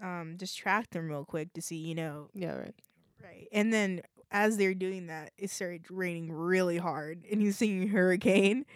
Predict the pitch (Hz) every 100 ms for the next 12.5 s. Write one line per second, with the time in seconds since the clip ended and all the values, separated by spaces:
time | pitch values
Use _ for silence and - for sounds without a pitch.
0 | - - - 214 254 269 277 285 214 196
1 | 196 196 196 202 214 - 294 302 254 208
2 | _ - - - 320 359 285 - 349 339
3 | 349 339 330 311 269 220 - 277 277 277
4 | 285 254 262 247 233 208 208 202 262 190
5 | 175 180 170 180 - 311 226 185 226 226
6 | 240 226 196 180 - 180 180 196 247 294
7 | 220 202 190 202 226 262 254 202 - -
8 | 202 233 277 262 180 170 - _ _ _
9 | _ _ _ _ 190 190 185 185 185 175
10 | 165 160 160 - 175 175 - - - 196
11 | - - - - 214 208 196 180 - -
12 | 214 196 - _ -